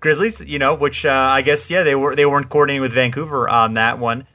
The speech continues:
Uh, the Hogs, which Toronto's nickname is Hogtown, so that, that's an, would have been an interesting one, but probably not a good choice. The, uh, of course, the Raptors, as we said.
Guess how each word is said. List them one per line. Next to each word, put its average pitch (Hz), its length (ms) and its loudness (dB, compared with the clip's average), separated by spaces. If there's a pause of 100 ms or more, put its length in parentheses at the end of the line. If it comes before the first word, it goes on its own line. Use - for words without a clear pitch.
(280)
Uh, 120 220 2
the 123 100 -2
Hogs, 151 540 2
which 139 140 -8
Toronto's 165 460 -2
nickname 156 380 -8
is 147 100 -8
Hogtown, 131 680 0
so 117 340 -2
that, 123 420 -2
that's 196 220 0
an, 170 240 -6
would 143 120 -2
have 139 40 -8
been 147 140 0
an 143 60 -6
interesting 131 360 -8
one, 123 160 -2
but 117 100 -6
probably 135 220 0
not 120 120 0
a 117 40 -4
good 110 160 -8
choice. 107 340 -4
The, 117 280 -2
uh, 101 120 0
of 117 60 -4
course, 107 220 -6
the 117 80 -6
Raptors, 113 320 -2
as 110 120 -12
we 110 100 -10
said. 151 240 -2